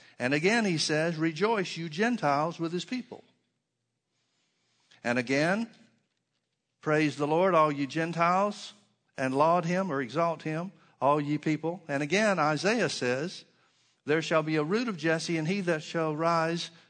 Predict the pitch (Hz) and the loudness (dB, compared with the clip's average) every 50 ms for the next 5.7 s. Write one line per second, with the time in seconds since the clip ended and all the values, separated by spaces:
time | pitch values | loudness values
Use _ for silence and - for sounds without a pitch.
0 | _ - - 151 143 143 170 185 196 196 190 190 180 160 147 156 147 156 196 214 | _ -10 -6 -4 -2 0 0 0 0 0 0 0 0 0 -2 -6 -4 0 0 0
1 | 202 175 - 160 147 147 151 151 143 151 147 139 151 202 208 208 208 - - 175 | 0 0 0 0 0 2 0 -2 -2 -4 -4 -2 -2 -2 -2 -2 -2 -2 -2 -2
2 | 160 147 139 120 135 170 185 185 170 - 170 165 165 160 156 160 - - 170 135 | -2 -2 -4 -4 -4 -4 -4 -4 -4 -4 -4 -4 -4 -6 -8 -12 -10 -8 -6 -8
3 | 107 90 - - - - _ _ _ _ _ _ _ _ _ _ _ _ _ _ | -8 -8 -16 -20 -20 -20 _ _ _ _ _ _ _ _ _ _ _ _ _ _
4 | _ _ _ _ _ - - - _ _ - - 185 220 240 202 175 175 170 160 | _ _ _ _ _ -20 -20 -20 _ _ -12 -6 -6 -2 -2 0 0 0 -2 -2
5 | - - 190 190 185 175 160 - - 165 160 160 156 147 | 0 0 0 2 2 0 -2 0 -2 -2 -2 -2 -4 -8